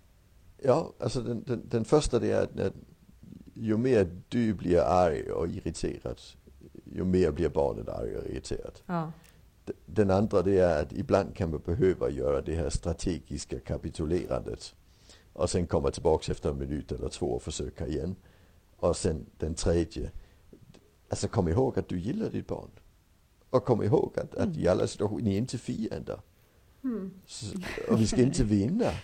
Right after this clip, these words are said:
Speaker 1: utan vi ska hjälpa varandra att samarbeta så att barnen växer upp och blir självständiga och kan ta bra beslut i sitt liv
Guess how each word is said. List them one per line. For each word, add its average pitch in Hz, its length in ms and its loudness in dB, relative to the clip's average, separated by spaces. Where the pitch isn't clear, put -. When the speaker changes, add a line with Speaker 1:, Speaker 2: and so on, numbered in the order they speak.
Speaker 1:
utan 110 360 -2
vi 101 100 -2
ska 120 200 -2
hjälpa 110 400 0
varandra 104 360 -2
att 104 60 -6
samarbeta - 720 -4
så 92 160 -4
att 92 100 -6
barnen 90 280 -2
växer - 340 -6
upp - 140 -12
och 104 80 -6
blir 123 160 -4
självständiga 104 600 -4
och - 60 -8
kan - 100 -6
ta - 100 -4
bra - 260 -6
beslut - 360 -8
i 90 40 -10
sitt 95 180 -10
liv 95 160 -6